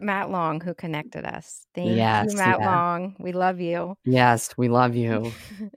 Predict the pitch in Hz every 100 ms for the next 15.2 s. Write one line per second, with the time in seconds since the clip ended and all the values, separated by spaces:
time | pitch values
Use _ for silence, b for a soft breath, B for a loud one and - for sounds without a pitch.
0 | - - - - 226 - _ - 220 233
1 | 240 233 254 - - - 202 226 220 208
2 | 208 208 - _ - - 202 185 196 226
3 | _ _ _ _ _ _ _ 254 208 208
4 | 208 233 226 294 - 180 190 226 - -
5 | _ _ - 120 127 - 117 107 110 196
6 | 214 220 208 233 220 220 226 214 220 196
7 | 196 190 - 190 175 - 180 175 - 196
8 | 220 - b b b 117 117 117 113 110
9 | 107 - _ 190 190 190 190 190 - 196
10 | 196 196 185 - 190 190 - 196 - 185
11 | 180 - _ - - 180 190 180 175 175
12 | 170 165 170 175 - - 190 180 - -
13 | 180 170 165 - 165 160 170 170 170 -
14 | - 175 170 175 170 165 160 156 156 170
15 | 220